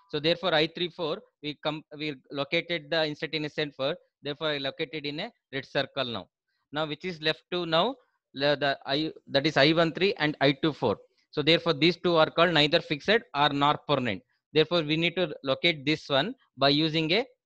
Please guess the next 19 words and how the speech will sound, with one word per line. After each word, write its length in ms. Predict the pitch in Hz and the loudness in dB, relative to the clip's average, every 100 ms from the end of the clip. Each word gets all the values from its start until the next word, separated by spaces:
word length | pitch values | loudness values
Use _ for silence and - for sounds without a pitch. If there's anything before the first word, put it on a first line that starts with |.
| _ | _
circle 480 | - 139 135 170 202 - _ 117 | 0 0 2 2 2 -2 _ 2
diagram. 500 | 127 127 127 123 - _ _ _ _ _ _ _ _ _ _ | 4 6 4 2 0 _ _ _ _ _ _ _ _ _ _
So 380 | - 160 160 170 - _ _ _ _ _ _ - | -2 2 2 0 -10 _ _ _ _ _ _ -8
<clears throat> 420 | 151 143 123 _ - | -6 -6 -10 _ 0
first, 280 | 165 - - _ | 0 -2 -20 _
as 180 | 131 139 | 0 4
I 80 | 156 | 2
told, 240 | 156 170 - _ _ - | 2 -2 -4 _ _ 2
first 180 | 160 | 2
we 80 | 165 | 2
need 160 | 160 160 | 2 2
to 80 | 165 | 2
draw 240 | 147 156 | 4 6
one 160 | 156 151 | 4 0
instantaneous 580 | 147 160 156 156 156 - | 0 0 0 0 0 2
circle, 400 | 131 - 156 - - _ _ - | 0 2 0 -2 -8 _ _ -2
uh, 160 | 127 123 | 0 0
with 100 | 131 | 0
any 380 | 147 151 160 | 0 2 0